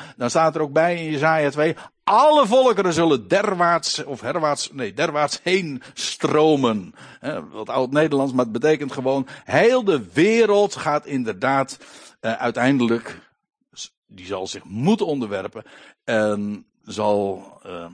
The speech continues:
dat gaan beleven. God heeft een plan met deze wereld.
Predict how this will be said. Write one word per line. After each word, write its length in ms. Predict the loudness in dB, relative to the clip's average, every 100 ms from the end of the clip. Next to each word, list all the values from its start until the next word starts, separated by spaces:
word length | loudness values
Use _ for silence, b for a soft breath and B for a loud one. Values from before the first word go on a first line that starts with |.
| -20 _
dat 280 | -8 -6 -6
gaan 460 | -6 -6 -6 -8 -8
beleven. 460 | -4 -4 -4 -10
God 580 | -18 -4 2 2 0 -10 _
heeft 580 | -2 2 4 2 -4 -18 -14
een 140 | -6
plan 300 | 0 0 0
met 120 | -4
deze 280 | -4 -4 -4
wereld. 500 | -4 -4 -4 -8